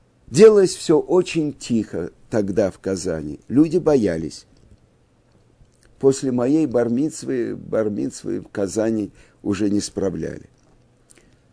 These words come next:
Власти, однако, не, не дремали, и моя бармицва прошла не безнаказанно.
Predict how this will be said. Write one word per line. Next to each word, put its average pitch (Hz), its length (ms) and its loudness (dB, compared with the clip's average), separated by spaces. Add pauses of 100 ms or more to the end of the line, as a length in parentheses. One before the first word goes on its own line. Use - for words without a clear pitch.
(400)
Власти, 160 460 4
однако, 127 440 0
не, 135 380 4
не 135 200 6
дремали, 113 680 2 (1000)
и 127 100 2
моя 123 540 2
бармицва 127 800 0
прошла 123 560 -2
не 131 180 -2
безнаказанно. 107 920 -2